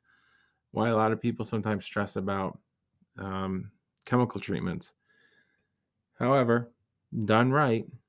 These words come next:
chemical treatments have a solid track record, and there's a residual to protect you against anything that's coming into the house during this period, that if you had bed bugs in your car,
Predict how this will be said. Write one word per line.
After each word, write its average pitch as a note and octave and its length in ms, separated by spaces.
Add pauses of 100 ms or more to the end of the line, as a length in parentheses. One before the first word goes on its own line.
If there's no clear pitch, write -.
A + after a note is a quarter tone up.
(260)
chemical G#2+ 520
treatments G#2+ 680
have G2+ 240
a F#2+ 40
solid G2+ 480
track A2+ 380
record, A2 480 (680)
and G2 600
there's G2 360
a G2 40
residual G2 760 (480)
to - 80
protect A#2+ 580
you G2 260 (380)
against G#2 640
anything G#2 560
that's G2 240
coming G2+ 540 (500)
into G#2+ 220
the G2+ 100
house G2+ 680 (320)
during G#2+ 300
this G2 180
period, F2 460
that F#2 160
if - 160
you G2+ 60
had F#2+ 160
bed F#2+ 200
bugs F#2 300
in F#2 60
your F2+ 140
car, G#2 540